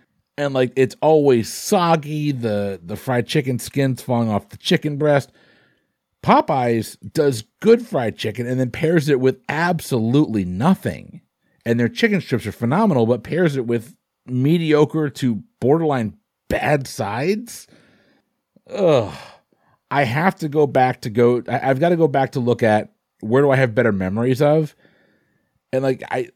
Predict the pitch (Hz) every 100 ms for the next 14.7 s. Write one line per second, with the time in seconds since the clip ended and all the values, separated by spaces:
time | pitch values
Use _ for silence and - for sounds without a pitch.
0 | - 127 139 202 190 160 143 131 131 135
1 | 135 131 123 113 131 131 123 117 98 131
2 | 135 127 139 131 117 107 113 107 104 107
3 | 120 123 120 117 117 117 110 107 107 110
4 | 110 104 104 107 110 107 90 - 127 120
5 | 120 107 113 180 170 135 - 123 104 90
6 | 78 85 71 62 - _ _ _ _ _
7 | _ _ - 120 139 131 143 175 165 139
8 | 117 151 - 127 117 127 120 - 214 170
9 | 120 107 139 143 127 95 135 196 156 139
10 | - 117 120 120 113 110 98 - 117 -
11 | 73 67 110 113 120 170 175 143 139 139
12 | 139 123 98 - 202 143 117 101 104 98
13 | 90 107 95 - - 139 127 123 110 -
14 | - 104 87 107 151 107 90